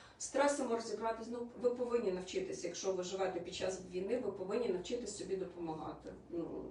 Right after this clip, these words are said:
ми від того нікуди не дінемося. І от той час, коли ви стресуєте, навіть ви можете випити скляночку води,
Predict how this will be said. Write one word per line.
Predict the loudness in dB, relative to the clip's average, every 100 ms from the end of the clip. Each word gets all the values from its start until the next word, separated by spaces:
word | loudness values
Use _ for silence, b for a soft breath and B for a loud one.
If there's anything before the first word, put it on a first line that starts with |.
| -8 -6 0
ми | 2
від | 2
того | 2 2
нікуди | -2 -2 0 2
не | 2
дінемося. | 2 -2 -2 -6 -8 B B B 0
І |
от | 0 2
той |
час, | 2 4 4
коли | 4 4
ви | 4
стресуєте, | 0 -2 2 2 2 0
навіть | 2 2 2
ви | 0
можете | 0 0
випити | 0 0 -2
скляночку | -2 0 0 0 -4 -2
води, | 2 4 4 2